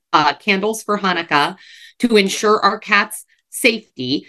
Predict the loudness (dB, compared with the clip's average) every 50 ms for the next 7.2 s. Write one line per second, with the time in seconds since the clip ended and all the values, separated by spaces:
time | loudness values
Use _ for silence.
0 | _ _ -2 0 0 0 2 0 0 0 0 0 0 -2 -2 -2 0 0 0 0
1 | 0 -2 -2 -2 -2 -2 -2 0 0 0 0 0 0 0 0 0 0 -2 -2 -2
2 | -2 -2 0 0 0 0 -2 -10 _ -6 -6 -6 -4 -2 0 2 2 2 2 2
3 | 0 -2 -2 -2 -2 -4 -2 -2 -2 -2 -2 -2 -4 -4 -4 -6 -6 -4 -2 -2
4 | -2 -2 -2 -2 -2 -2 -2 -2 0 -2 -2 -2 -4 -6 -6 -6 -6 -6 -4 -4
5 | -4 -2 0 0 0 0 -2 -4 -8 -10 _ _ _ -20 -20 -20 -20 -20 -12 -4
6 | 0 0 2 2 2 0 -2 -4 -4 0 2 2 2 2 0 0 2 2 2 0
7 | -4 -10 -10